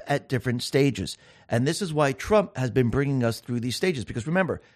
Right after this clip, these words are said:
for a very long time, people have been brainwashed. They, they're in the system.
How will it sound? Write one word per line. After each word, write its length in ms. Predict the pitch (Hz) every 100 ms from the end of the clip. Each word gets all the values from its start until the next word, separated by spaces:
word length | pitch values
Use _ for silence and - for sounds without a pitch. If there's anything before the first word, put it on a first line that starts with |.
| _ _
for 140 | 131
a 60 | 123
very 280 | 101 170 208
long 280 | 202 185 151
time, 300 | 170 160 127
people 300 | 160 156 156
have 80 |
been 160 | 135 123
brainwashed. 540 | 139 147 135 95 95
They, 180 | 117 113 - _ -
they're 200 | 127 - _ _ _ -
in 160 | 170
the 80 | 196
system. 540 | - 170 - 151 151